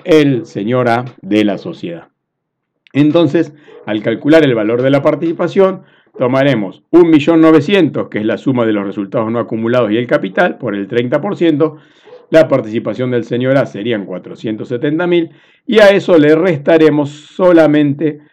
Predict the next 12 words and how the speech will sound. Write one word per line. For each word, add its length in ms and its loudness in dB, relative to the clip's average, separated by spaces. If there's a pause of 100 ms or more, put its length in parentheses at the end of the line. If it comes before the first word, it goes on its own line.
(240)
los, 420 -2 (180)
eh, 420 -6 (1120)
el 300 -6
saldo 680 2 (220)
que 100 -14
estaba 300 0
en 80 -2
el 100 -4
activo 420 2
de 80 2
la 80 0
sociedad 560 -2